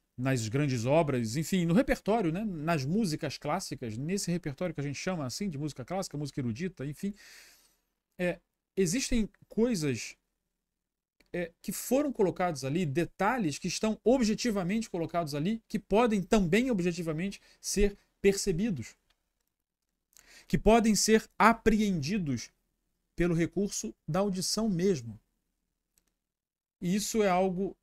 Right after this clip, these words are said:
que não é privativo dos músicos, exclusivo de quem estudou música, que teve alguma formação musical, que toca algum instrumento, enfim.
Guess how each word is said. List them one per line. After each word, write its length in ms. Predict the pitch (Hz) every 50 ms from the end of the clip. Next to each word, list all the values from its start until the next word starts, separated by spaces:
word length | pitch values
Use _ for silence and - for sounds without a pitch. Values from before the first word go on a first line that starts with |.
| _ -
que 260 | - - 208 196 - -
não 300 | 175 175 190 202 196 175
é 460 | 165 180 190 190 185 175 160 139 - - _ _ _ _ _ _ _ _ _ _ -
privativo 560 | 170 180 170 175 165 - - - 196 175 170
dos 180 | 151 156 131
músicos, 600 | 123 131 151 170 156 120 120 - 110 107 - - _ _ _ _
exclusivo 760 | - 143 - - - 175 139 113 127 190 226 196 143 131 127 127
de 100 | 123 131
quem 220 | - 165 165 160
estudou 760 | 156 - - - 151 120 123 151 175 170 156 123 113 104 98 107 110 - - 123 120 110 _ _
música, 500 | 131 131 156 185 180 139 117 120 117 127
que 80 | - -
teve 180 | 165 151 151
alguma 200 | 156 139 160 165
formação 640 | 147 - 160 156 143 127 - - 180 185 175 151 135
musical, 520 | 131 135 127 113 113 - 170 175 170 156
que 120 | 131 - 131
toca 300 | - - 170 175 - 147
algum 160 | 127 139 151
instrumento, 520 | 139 - - 123 123 147 165 165 147 -
enfim. 280 | 131 120 - - 165 170